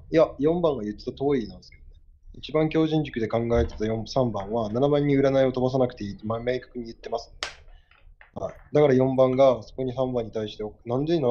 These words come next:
番占わなくていいのっていう視点に関して俺は分かったです。いや、八番めっちゃ黒いなと思ってますよ。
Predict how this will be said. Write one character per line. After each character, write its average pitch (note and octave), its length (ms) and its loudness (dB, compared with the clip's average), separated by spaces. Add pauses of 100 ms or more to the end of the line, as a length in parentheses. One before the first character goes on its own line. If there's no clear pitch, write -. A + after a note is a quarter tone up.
番 A#2+ 140 0
占 A#2+ 120 0
わ B2 220 2
な B2 60 0
く B2 80 -12
て G#2 80 -14
い G#2 80 -10
い G#2 40 -6
の F#2 100 -12
っ - 80 -20
て A2 100 -14
い - 20 -10
う G#2+ 40 -12
視 - 100 -12
点 C#3 100 0
に B2+ 80 -4
関 B2 140 2
し - 60 -12
て - 60 -14
俺 - 140 -14
は - 60 -20
分 - 140 -12
か - 120 -10
っ - 40 -20
た - 60 -20
で - 40 -18
す。 - 200 -18 (2000)
い - 20 -4
や、 B2 120 2
八 C#3+ 200 0
番 D#3+ 280 0 (120)
め C#3+ 100 6
っ G3+ 100 0
ち D#3 100 -2
ゃ - 20 4
黒 D#3 240 2
い A2+ 40 -2
な G2+ 160 -6
と F#2 100 -16
思 F#2+ 80 -14
っ - 20 -20
て - 100 -18
ま F#2 60 -12
す - 140 -16
よ。 - 100 -16